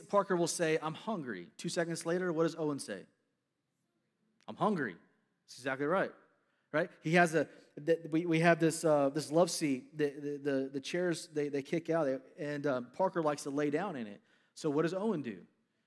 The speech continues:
He wants to try to lay down in it. The problem is he's too light, and so it, like, flips back and forth, and it's just frustrating, right? And then he sits on the end of it, and then I'm like, "Dude, what are you doing?" Like, you know, totally different story, right? But, but he's trying to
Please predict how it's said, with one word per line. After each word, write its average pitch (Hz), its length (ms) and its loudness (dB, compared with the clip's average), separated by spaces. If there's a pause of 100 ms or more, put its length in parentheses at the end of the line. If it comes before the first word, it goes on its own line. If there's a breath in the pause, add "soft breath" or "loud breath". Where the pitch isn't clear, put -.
(400)
He 143 120 0
wants 143 240 -2
to 165 60 -12
try 147 180 0
to 156 60 2
lay 165 160 2
down 180 260 2
in 120 120 -4
it. 107 80 -8
The 120 80 -4
problem 165 320 2
is 143 100 -2
he's 139 160 -4
too 165 180 -4
light, 143 540 0
and 143 100 -6
so 143 140 -4
it, 147 80 -2
like, 131 240 -2
flips 165 220 -2
back 165 240 -2
and 131 100 -8
forth, 156 400 0
and 127 80 -4
it's 120 140 -8
just 131 220 -12
frustrating, 104 520 -6
right? 151 300 -6 (560 loud breath)
And 143 120 -4
then 165 60 0
he 156 80 -2
sits 175 240 -4
on 165 120 2
the 143 140 -4
end 185 200 2
of 180 160 6
it, 175 240 4
and 147 100 -2
then 156 220 -4
I'm 160 160 0
like, 139 180 0 (160)
"Dude, 175 260 0
what 151 120 -4
are - 20 -2
you 175 100 -4
doing?" 170 460 -2
Like, 131 200 -6 (220)
you 139 120 -12
know, 135 60 -16 (400)
totally 180 240 -6
different 131 360 -12
story, 120 260 -10
right? 120 220 -6 (280 soft breath)
But, 170 140 -4 (220)
but 156 140 -4
he's 170 140 -2
trying 196 340 -6
to 151 80 -8